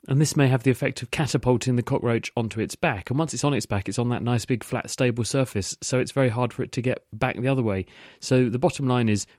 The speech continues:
probably some fall over and end up that way. Some probably flip over, but once they're over,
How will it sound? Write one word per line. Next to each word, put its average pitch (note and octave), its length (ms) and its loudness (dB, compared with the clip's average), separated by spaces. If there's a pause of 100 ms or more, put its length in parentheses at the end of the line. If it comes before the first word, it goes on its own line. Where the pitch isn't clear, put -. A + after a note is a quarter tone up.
(100)
probably D#3+ 440 2
some B2 240 0
fall C#3 400 4
over G2+ 480 0
and A2+ 120 -2
end G#2+ 160 0
up G#2+ 100 -2
that G#2+ 140 -2
way. A#2 200 2
Some D3+ 260 0
probably C3 300 0
flip - 400 -2
over, G2 260 2
but G2+ 140 0
once C3+ 300 -2
they're B2 200 -2
over, A2+ 480 2